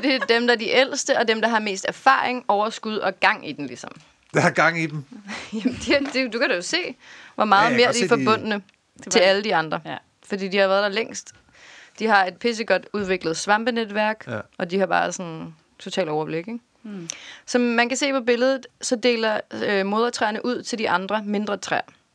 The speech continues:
Speaker 1: De små træer har fire gange så stor chance for at klare den, når de er forbundet til deres mor. Hjerte.
Speaker 3: Nå.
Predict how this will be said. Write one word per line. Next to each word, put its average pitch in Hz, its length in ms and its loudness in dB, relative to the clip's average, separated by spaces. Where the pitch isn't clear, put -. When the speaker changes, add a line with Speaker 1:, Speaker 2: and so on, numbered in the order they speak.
Speaker 1:
De 220 80 -6
små 262 220 2
træer 233 320 2
har 220 100 -2
fire 277 500 0
gange 208 260 0
så 233 100 -8
stor 220 300 -2
chance 196 380 -2
for 208 120 0
at - 80 -4
klare 175 300 0
den, 208 160 -10
når 208 100 -2
de 196 80 -2
er 196 40 -4
forbundet 185 560 -4
til 220 160 -4
deres 202 240 -4
mor. 151 360 -4
Hjerte. 185 680 -2
Speaker 3:
Nå. 190 280 -6